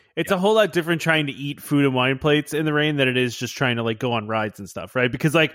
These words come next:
Speaker 2: Yeah.
Speaker 1: you can wear a poncho and be fine, but, like, if you just have an exposed plate of food and it's pouring rain, there's not a whole lot you can do
Speaker 2: Yeah.
Speaker 1: with that, <laughs> right? Like,
Speaker 2: You're racing to eat it over, you know, having it get
Speaker 1: Yeah.
Speaker 2: soaking wet. But, so,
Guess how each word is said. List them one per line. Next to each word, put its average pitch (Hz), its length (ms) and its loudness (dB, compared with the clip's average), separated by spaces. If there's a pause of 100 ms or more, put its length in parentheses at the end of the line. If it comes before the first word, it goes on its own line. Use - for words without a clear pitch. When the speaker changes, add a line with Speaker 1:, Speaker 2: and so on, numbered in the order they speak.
Speaker 2:
Yeah. 101 280 2
Speaker 1:
you 196 80 4
can 214 140 2
wear 196 180 6
a 170 60 0
poncho 165 500 2
and 131 80 -2
be 123 80 -2
fine, 131 440 0
but, 127 140 -2
like, 139 220 -2
if 135 120 -6
you 185 80 -4
just 165 180 -6
have 160 140 2
an 139 60 -6
exposed 151 540 -4
plate 147 200 -2
of 127 100 -6
food 147 280 0
and 123 100 -6
it's 120 120 -10
pouring 139 340 -6
rain, 135 340 -4 (260)
there's 139 140 -6
not 190 140 4
a 170 60 4
whole 165 180 4
lot 160 180 4
you 143 100 -4
can 127 120 -6
do 139 120 -2
Speaker 2:
Yeah. 139 60 0
Speaker 1:
with 117 120 -6
that, 98 220 -8
<laughs> 156 180 -2
right? 175 220 0
Like, 156 300 0
Speaker 2:
You're 139 220 6
racing 139 460 4
to 120 80 2
eat 123 240 2
it 117 160 2
over, 101 560 0
you 98 180 -4
know, 90 160 0
having 104 280 0
it 98 60 0
get 92 280 -2
Speaker 1:
Yeah. - 60 -2
Speaker 2:
soaking 90 380 -2
wet. 82 300 -6 (240)
But, 85 340 -10
so, 78 400 -6